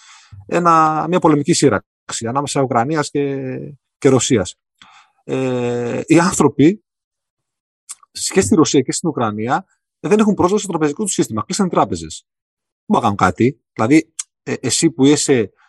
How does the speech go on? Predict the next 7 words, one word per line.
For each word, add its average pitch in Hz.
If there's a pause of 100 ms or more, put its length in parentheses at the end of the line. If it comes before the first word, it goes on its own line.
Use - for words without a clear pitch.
(100)
στην, 110
ε, 101 (880)
ε, 92 (1400)
Ουκρανία 113 (220)
και 120
κατάφερες 139
να 120